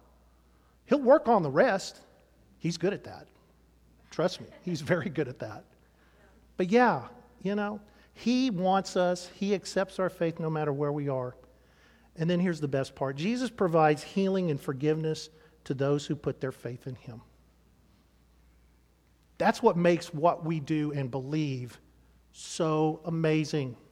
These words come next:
He loves us that much. He forgives us that much. And we have that sense of newness every time. So when we fall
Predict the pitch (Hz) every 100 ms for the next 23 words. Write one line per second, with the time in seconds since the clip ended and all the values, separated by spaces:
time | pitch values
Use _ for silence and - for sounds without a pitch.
0 | _ _ _ _ _ _ _ _ _ _
1 | _ _ _ - 190 196 196 196 185 -
2 | 165 147 143 139 143 - - - 180 180
3 | - 147 123 180 202 180 151 - 135 131
4 | 127 123 127 - - _ _ _ _ _
5 | _ - 151 165 170 123 175 160 156 160
6 | - 175 160 - 156 156 160 160 151 135
7 | - - 156 156 160 - 165 147 139 -
8 | 156 156 175 196 - 175 170 156